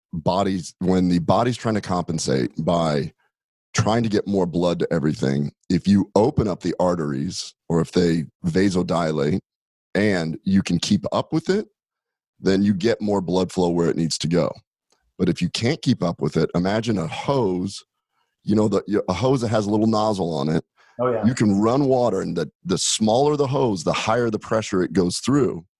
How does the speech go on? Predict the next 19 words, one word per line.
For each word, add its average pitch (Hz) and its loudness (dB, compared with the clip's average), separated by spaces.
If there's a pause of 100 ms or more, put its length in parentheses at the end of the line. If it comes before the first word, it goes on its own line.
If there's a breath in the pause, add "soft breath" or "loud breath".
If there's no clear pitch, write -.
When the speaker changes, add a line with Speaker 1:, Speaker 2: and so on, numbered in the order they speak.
(220)
Speaker 2:
Right. 110 0
Speaker 1:
And 90 0
if - -2
you 123 4
keep - 0 (440)
putting 127 4
on 104 -2
bigger 101 2
hoses, 92 0
then 113 4
it - 2
just - -4
comes 110 2
out 104 2
as, 90 -6
like, 85 -6
a 87 0
little 87 0
trickle. - -2